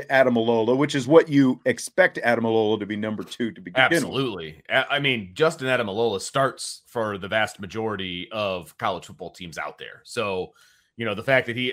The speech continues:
Speaker 2: but he's behind Isaiah Foskey, who is obviously really, really good too. So,
Speaker 1: Yeah.
Speaker 2: you know, he's, he's not gonna bypass Isaiah. And Jordan,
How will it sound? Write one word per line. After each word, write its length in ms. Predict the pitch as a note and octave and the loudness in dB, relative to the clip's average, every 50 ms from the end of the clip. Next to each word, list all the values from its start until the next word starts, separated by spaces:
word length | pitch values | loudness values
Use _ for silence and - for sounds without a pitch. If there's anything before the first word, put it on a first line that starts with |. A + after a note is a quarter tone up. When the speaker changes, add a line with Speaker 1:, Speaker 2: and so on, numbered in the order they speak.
| - - | -6 -6
Speaker 2:
but 140 | B2 C3 B2 | -6 -6 -4
he's 120 | B2+ A#2+ | -4 -4
behind 260 | - B2+ C3+ C3+ C3 | -2 0 2 4 4
Isaiah 280 | B2+ B2+ A2+ B2+ A#2+ A2+ | 2 2 0 0 -2 2
Foskey, 460 | - D3 D3 C#3+ C3 - - A2+ G#2+ | 4 6 6 6 6 2 -2 -8 -8
who 100 | A2 A2+ | -6 -6
is 100 | A2 G#2+ | -4 -2
obviously 420 | A#2+ B2 B2 A2+ A2 G#2 A2 A2+ A2 | 0 0 -2 -2 -6 -12 -16 -14 -8
really, 300 | A2 A#2 A#2+ A#2 A#2 A#2 | -6 -4 -4 -2 -4 -4
really 200 | A#2+ A#2+ A#2+ B2 | -6 -6 -8 -8
good 220 | B2 B2 A#2+ G#2+ | -8 -8 -10 -2
too. 320 | - D#3+ D#3+ D3 A#2+ G#2+ G#2 | 2 4 4 6 4 2 -2
So, 340 | - - B2+ A#2+ A2 - - - - _ - | -2 2 2 2 2 2 -2 -10 -12 _ 0
Speaker 1:
Yeah. 120 | A#2 A2+ | 2 2
Speaker 2:
you 40 | G#2 | 2
know, 60 | B2 | 2
he's, 160 | A#2+ B2+ A2+ A#2 - _ | 0 -4 -8 -10 -14 _
he's 200 | C#3 C#3 C3+ B2+ | -10 -8 -6 -2
not 160 | C#3 C3+ A#2+ | -2 -2 -2
gonna 140 | B2 B2+ A#2+ | -2 -4 -2
bypass 520 | G2+ A#2 A#2 A#2 A2+ B2 A2+ G#2+ G2+ - | 0 2 2 2 2 2 0 0 0 -2
Isaiah. 540 | G2 F2+ F2 F2 D3 F3 F3 C3 A#2 G#2 - - _ _ _ _ _ _ _ _ - | -6 -6 -2 2 4 4 6 4 4 2 0 -4 _ _ _ _ _ _ _ _ -2
And 460 | C3+ C3+ C3+ C3 B2+ B2 A#2 A2+ G2+ _ _ _ _ _ _ _ _ _ _ _ - | 2 4 4 6 6 4 2 0 -6 _ _ _ _ _ _ _ _ _ _ _ -16
Jordan, 720 | B2+ G#2 A2 D3+ E3+ G#3 G3+ D3+ C3 A#2+ A2+ A2+ A2+ G#2+ G#2 | -10 -4 0 2 4 6 6 6 4 4 2 -2 -4 -8 -10